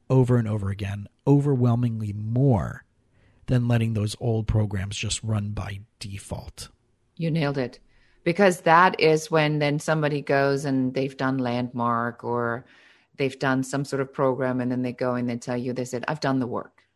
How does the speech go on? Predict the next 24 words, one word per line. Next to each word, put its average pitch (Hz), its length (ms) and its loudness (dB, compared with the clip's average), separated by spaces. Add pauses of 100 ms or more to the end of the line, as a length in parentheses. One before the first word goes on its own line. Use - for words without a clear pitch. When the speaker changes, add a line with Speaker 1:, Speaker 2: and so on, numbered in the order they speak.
(160)
Speaker 2:
Oh, 151 80 0
no, 120 160 -2
honey, 107 420 -10
you 127 100 -6
haven't. 110 340 -8
Speaker 1:
<laughs> - 60 -16
You're 110 120 -8
just - 340 -6
Speaker 2:
You 151 180 2
Speaker 1:
getting 107 80 -14
started. 120 360 -4 (280)
<laughs> 139 260 -2
Speaker 2:
you're 185 180 2
just 180 280 4
getting 151 220 2
started - 500 -4
because 156 460 4 (420)
Speaker 1:
Right. - 40 -18 (840)
Speaker 2:
once 185 640 6
you 208 160 4
go 151 520 8
down 143 460 2
that 127 260 0
road 127 640 2